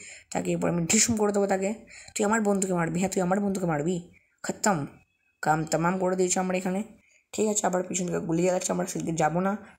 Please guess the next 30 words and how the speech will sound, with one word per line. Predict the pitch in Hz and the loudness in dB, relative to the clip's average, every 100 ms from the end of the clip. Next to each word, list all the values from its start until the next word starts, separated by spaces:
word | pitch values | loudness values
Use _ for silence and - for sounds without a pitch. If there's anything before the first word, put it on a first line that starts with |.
| - | -4
কোনো | 175 | -2
ঝামেলায় | 165 - 165 185 185 | 0 -2 -2 0 0
পড়ার | 180 151 | 2 0
দরকার | 143 151 - | 2 0 0
নেই, | 185 208 | 0 0
আমরা | 202 170 | 0 -2
ঝামেলা | 151 151 151 160 156 | 0 0 0 0 2
এড়িয়ে | 190 185 | 2 4
চলবো | 170 156 147 147 | 4 4 4 4
always। | 143 147 - - - - - | 4 0 -4 -12 -20 -20 -8
ঠিক | - | 0
আছে, | 196 190 | 2 2
তো | 190 175 | 0 2
আমরা | 160 165 | 2 0
এখানে | 170 165 | -2 -2
যাচ্ছি | 156 - | 0 0
আবার | 170 156 170 - _ _ _ - | 0 -2 -4 -10 _ _ _ -14
ছুটতে | 180 185 | -10 -2
ছুটতে। | 190 180 196 196 202 - _ _ - | -2 0 0 0 -2 -14 _ _ -10
তো | - | -2
দেখা | 156 180 | 2 4
যাক | 185 | 4
এবার | 175 165 | 4 2
আমরা | 160 165 | 2 -2
কোথায় | 165 170 165 | -2 0 0
চলেছি, | 160 160 165 175 | 0 0 -2 -2
ছুটতে | 175 - - 156 | -4 -6 -4 -4
ছুটতে, | 160 160 156 | -2 0 0
লাফাতে | 147 151 | 2 0
লাফাতে। | 151 151 165 175 | 0 0 0 0